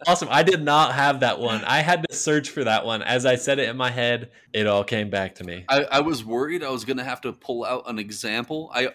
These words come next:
Speaker 2: I legit
Speaker 1: Mm.
Speaker 2: started opening up Google to Google an
Speaker 1: <laughs> You
Speaker 2: example,
Speaker 1: already
Speaker 2: 'cause I
Speaker 1: read it.
Speaker 2: couldn't, I couldn't think of one, and I was like, "Oh." <laughs> So I'm glad you got it, um, 'cause otherwise I was gonna have to try to come up with an oxymoron on the spot,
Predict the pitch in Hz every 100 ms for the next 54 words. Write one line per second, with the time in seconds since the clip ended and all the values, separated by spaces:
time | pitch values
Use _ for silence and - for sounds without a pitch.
0 | _ 127 131 135 120 151 95 90 _ _
1 | - - 135 131 110 131 131 123 120 117
2 | - 127 113 101 98 113 104 110 123 110
3 | 104 175 - 104 - - 160 147 143 135
4 | 135 156 - - - 156 220 170 131 147
5 | 139 110 110 104 101 98 123 120 120 117
6 | 117 165 156 - - - 175 - _ _
7 | _ - 151 139 135 147 160 131 120 120
8 | 139 - _ - 113 113 107 104 98 92
9 | _ - 101 117 117 110 104 104 98 -
10 | - _ _ _ _ 117 110 117 110 107
11 | 107 - 107 104 - 110 98 104 98 104
12 | 101 - 104 110 107 104 98 - - 98
13 | 104